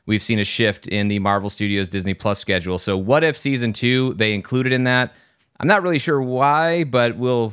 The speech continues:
we'll talk about, well, I'll include it here 'cause it at least mentions a potential release window for What If,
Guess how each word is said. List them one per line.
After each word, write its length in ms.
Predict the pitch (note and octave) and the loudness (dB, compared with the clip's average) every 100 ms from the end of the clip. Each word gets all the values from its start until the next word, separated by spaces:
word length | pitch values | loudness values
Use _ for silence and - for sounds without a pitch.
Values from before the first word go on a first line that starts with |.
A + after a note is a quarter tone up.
| G#2 | -4
we'll 120 | A2 | -2
talk 300 | - B2 B2 | 2 2 2
about, 260 | A#2+ A2+ G#2+ | 0 0 0
well, 240 | A#2 - | -2 0
I'll 200 | A2+ D3 | 2 2
include 280 | C#3 C#3 B2+ | 2 0 0
it 60 | A#2 | 2
here 120 | A#2 | 0
'cause 140 | A2+ | 0
it 80 | G#2+ | 0
at 100 | G#2 | 0
least 220 | A#2 G#2+ | -2 0
mentions 400 | G2+ G#2+ A2+ G#2 | 0 0 0 -2
a 80 | F#2 | -4
potential 760 | - F#2+ - G#2+ - B2+ B2+ A2+ | -6 -4 -2 -2 0 0 0 0
release 440 | A#2 A2+ A#2+ - | 0 2 0 0
window 300 | B2 B2 B2 | 0 2 0
for 180 | - B2 | -2 -2
What 220 | A#2+ B2 | 0 2
If, 220 | C3 B2+ | 2 0